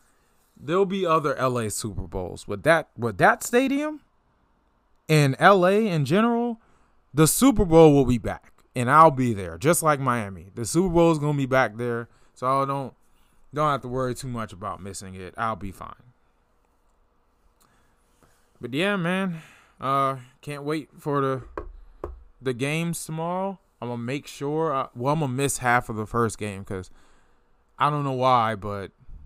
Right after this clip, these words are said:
I took a referee assignment. I just do some dumb stuff sometimes. Don't mind me. <laughs> So, uh, I'll be able to watch the second half of the first game, and then the second game,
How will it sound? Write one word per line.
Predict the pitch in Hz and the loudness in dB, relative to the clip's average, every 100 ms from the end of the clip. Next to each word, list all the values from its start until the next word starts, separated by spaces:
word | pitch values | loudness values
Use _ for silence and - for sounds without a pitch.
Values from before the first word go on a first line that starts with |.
| - _ _ _ _ | -20 _ _ _ _
I | 113 117 | -6 -4
took | - 135 | -4 -4
a | 117 | 0
referee | 120 123 127 117 123 | 0 0 0 -2 -2
assignment. | 104 - 98 98 101 92 _ _ _ _ _ _ _ _ _ _ - - | -4 -6 -8 -8 -12 -14 _ _ _ _ _ _ _ _ _ _ -16 2
I | 170 | 4
just | 196 156 | 6 2
do | 120 131 | 0 -2
some | 131 104 | -2 -6
dumb | 101 95 | -8 -8
stuff | 92 - 90 | -8 -6 -6
sometimes. | - 90 87 87 87 90 | -8 -10 -10 -8 -8 0
Don't | 147 135 | 2 2
mind | 101 90 87 | 0 -6 -8
me. | 80 80 - - 160 - | -12 -16 -10 -4 -4 4
<laughs> | 240 - - - - - - _ 151 165 180 190 196 - _ | 4 6 2 2 -4 -6 -14 _ -20 -20 -20 -20 -20 -20 _
So, | - 170 147 143 | -2 2 2 2
uh, | 135 131 123 120 120 - - | 2 0 0 -2 -6 -10 -6
I'll | 147 143 151 156 139 127 117 - | 0 2 4 2 -2 -10 -18 -8
be | 135 143 | 2 4
able | 139 131 | 4 4
to | 127 | 0
watch | 117 120 113 | 2 2 0
the | - 113 | -4 -4
second | 131 117 113 | -4 -4 -6
half | 117 110 104 | -6 -6 -8
of | 101 | -14
the | |
first | 92 113 110 98 | -12 -10 -10 -10
game, | 98 107 104 104 | -10 -8 -6 -8
and | 101 | -6
then | 104 104 101 | -6 -6 -8
the | 104 | -8
second | 101 147 139 127 | -2 -2 -2 -4
game, | 113 110 107 104 | -6 -6 -6 -10